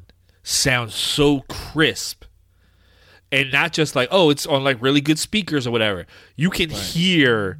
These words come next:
Speaker 1: like, just the quality of production, how much,
Speaker 2: Mm-hmm.
Speaker 1: you know, like, yeah, Daz was probably the one who sampled something or whatever. Dre, you can s-, like, was like, no, like, turn that knob just, like, a tenth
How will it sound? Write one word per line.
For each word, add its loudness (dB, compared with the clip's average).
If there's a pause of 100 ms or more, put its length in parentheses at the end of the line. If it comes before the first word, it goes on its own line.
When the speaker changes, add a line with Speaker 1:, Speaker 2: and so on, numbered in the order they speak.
(260)
Speaker 1:
like, -2 (640)
just 0
the -2
quality 0
of -2
production, -4
how -4
much, -6
Speaker 2:
Mm-hmm. -14 (260)
Speaker 1:
you -2
know, 2 (960)
like, 0
yeah, 2
Daz 0
was -10
probably -2
the -6
one -6
who -6
sampled -2
something -8 (300)
or -4
whatever. 2 (1000)
Dre, 2
you 0
can -8
s-, -8
like, 0
was -6
like, -4
no, 2
like, -8
turn -4
that -2
knob -2
just, -6
like, -4
a -6
tenth -4